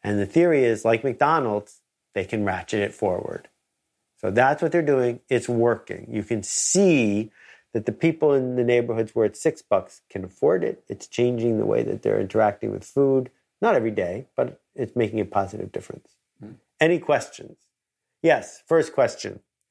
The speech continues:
Speaker 1: Are all your delivery vans electric? Second question. Are you buying direct from farmers or are you enriching the middleman? I just want to put my head in my hands.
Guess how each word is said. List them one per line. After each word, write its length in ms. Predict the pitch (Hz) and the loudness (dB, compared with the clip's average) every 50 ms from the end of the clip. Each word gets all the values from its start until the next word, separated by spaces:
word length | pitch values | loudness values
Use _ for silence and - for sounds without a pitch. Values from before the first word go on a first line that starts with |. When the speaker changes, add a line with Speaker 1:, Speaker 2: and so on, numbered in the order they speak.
| _ _ _ _ _ _ - | _ _ _ _ _ _ 2
Speaker 1:
Are 380 | 135 143 143 143 147 143 - - | 4 4 4 4 0 -2 -4 0
all 180 | - 151 170 185 | 2 4 4 4
your 120 | 196 196 | 4 2
delivery 440 | 175 170 165 156 160 143 147 156 151 | 4 4 4 4 4 4 4 2 2
vans 320 | 139 135 135 131 127 117 113 | 4 2 2 2 2 2 2
electric? 560 | 107 107 110 104 - - - - _ _ _ _ _ _ _ _ | 2 2 0 0 -2 -10 -18 -18 _ _ _ _ _ _ _ _
Second 420 | - - 208 190 165 - 147 131 | -2 2 2 2 2 2 -4 -4
question. 560 | 107 - 120 101 - - - - - - - _ _ _ _ _ _ - | 0 0 0 0 0 -6 -16 -16 -16 -18 -20 _ _ _ _ _ _ 2
Are 80 | - 160 | 2 4
you 80 | 160 156 | 4 4
buying 260 | 170 165 165 165 135 | 2 2 2 2 0
direct 340 | 131 123 135 160 160 160 - | 2 2 2 2 2 0 -4
from 140 | 160 147 | -6 -6
farmers 640 | - - 156 151 156 170 190 208 220 233 226 220 - - | -2 0 2 2 2 2 2 2 0 0 -2 -4 -4 0
or 100 | 135 135 | 2 2
are 40 | 135 | 4
you 140 | 131 131 131 | 4 4 2
enriching 420 | 131 123 127 139 139 - 135 123 | 2 4 2 0 0 0 -4 -2
the 80 | 117 113 | 0 -2
middleman? 420 | 104 101 90 87 87 90 - - _ _ _ _ _ _ _ _ _ _ _ _ _ _ _ _ _ - | -2 -2 -4 -6 -12 -14 -18 -20 _ _ _ _ _ _ _ _ _ _ _ _ _ _ _ _ _ -2
I 120 | 147 175 | 0 0
just 120 | 190 196 196 | 0 2 2
want 140 | 220 226 208 | 2 2 2
to 80 | - | 0
put 100 | 220 214 | 0 0
my 120 | 208 190 185 | 2 2 2
head 200 | 170 185 185 180 | 4 2 2 2
in 60 | 170 | 2
my 140 | 165 151 135 | 2 2 2
hands. 360 | 127 107 98 - - - | 0 -2 -2 -4 -8 -16